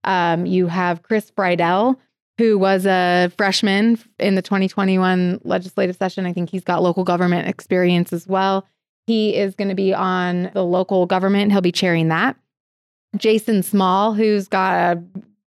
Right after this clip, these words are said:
just a vast amount of experience. He is the Senate Business and Labor Committee chair. He's also gonna be, uh, the vice chair of your Senate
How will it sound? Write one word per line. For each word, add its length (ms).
just 200
a 60
vast 480
amount 260
of 220
experience. 800
He 260
is 380
the 200
Senate 320
Business 440
and 160
Labor 320
Committee 320
chair. 480
He's 160
also 420
gonna 200
be, 680
uh, 200
the 100
vice 300
chair 380
of 220
your 540
Senate 500